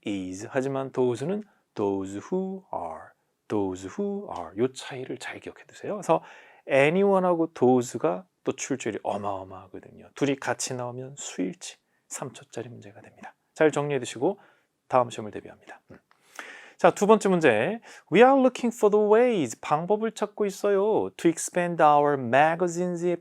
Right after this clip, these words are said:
B를 늘린대요." 자, 일단 보기에 명사 두 개인데 얼핏 보면, 어?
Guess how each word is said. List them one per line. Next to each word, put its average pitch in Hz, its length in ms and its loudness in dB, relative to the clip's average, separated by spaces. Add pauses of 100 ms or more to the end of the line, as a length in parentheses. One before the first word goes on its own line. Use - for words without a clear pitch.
B를 220 840 -4
늘린대요." 92 520 -6 (400)
자, - 260 -8
일단 160 280 -4
보기에 147 340 2
명사 131 480 -2
두 - 160 -8
개인데 131 260 -4
얼핏 110 440 -2
보면, 147 260 -6
어? 196 160 -2